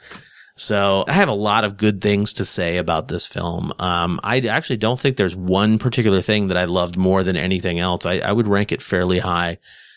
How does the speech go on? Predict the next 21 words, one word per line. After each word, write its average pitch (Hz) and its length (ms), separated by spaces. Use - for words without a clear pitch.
i-, 95 60
in 101 320
the 92 160
pantheon. 90 680
Uh, 92 300
but 107 260
let's 180 220
move 185 180
into 147 160
final 120 380
thoughts. 98 480
Uh, 95 420
it 85 120
sounds 160 280
like, 98 320
for - 180
the 104 80
most 139 260
part, 95 160
everybody 90 340
here 85 300